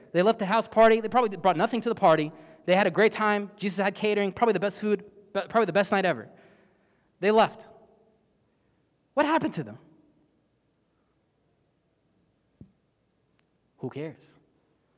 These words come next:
It is my job to push love toward others.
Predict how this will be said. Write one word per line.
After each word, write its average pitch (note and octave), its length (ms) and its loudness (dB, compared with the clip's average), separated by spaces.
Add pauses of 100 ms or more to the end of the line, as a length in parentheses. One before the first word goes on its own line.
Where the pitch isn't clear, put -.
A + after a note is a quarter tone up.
(500)
It D3 100 -8
is C3 100 -12
my D#3 260 -6
job E3 540 -4
to C#3+ 80 -10
push - 300 -12
love C#3 320 -6
toward B2+ 200 -12
others. - 540 -16